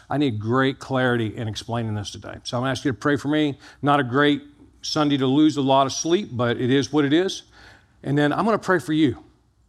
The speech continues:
to have an open heart. That,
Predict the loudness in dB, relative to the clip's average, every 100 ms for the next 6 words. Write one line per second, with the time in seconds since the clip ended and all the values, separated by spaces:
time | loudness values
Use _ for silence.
0 | _ _ _ _ _ 0 0 0 -2 -2
1 | -4 -6 -8 -16 _ _ _ _ _ _
2 | _ _ _ _ _ _ _ _ -10 -8